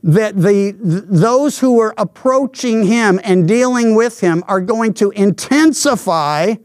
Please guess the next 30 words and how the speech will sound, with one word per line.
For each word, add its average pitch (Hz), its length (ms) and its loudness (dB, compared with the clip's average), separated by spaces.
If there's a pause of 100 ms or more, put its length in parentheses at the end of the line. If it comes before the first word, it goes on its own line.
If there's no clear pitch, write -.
(580)
the 202 140 2
questions. 226 880 -4
It's 262 240 -2
gonna 254 240 0
move 254 280 2
from 214 320 0
mere 220 200 2
questions 247 640 -2
to 233 180 0
an 233 100 2
interrogation. 226 1200 0 (1000)
But 156 140 -2
he 262 280 -2
is 220 160 0
going 208 320 0
to 180 60 0
grow 175 260 -2
increasingly 226 1160 0
bold. 180 460 0
He's 135 160 0
not 175 300 -2
gonna 202 240 0
shy 196 500 -4
back 185 460 -2
or, 156 180 0 (320)
or, 175 220 0
you 180 140 2
know, 160 160 0
wither 208 580 2
up. 208 340 -4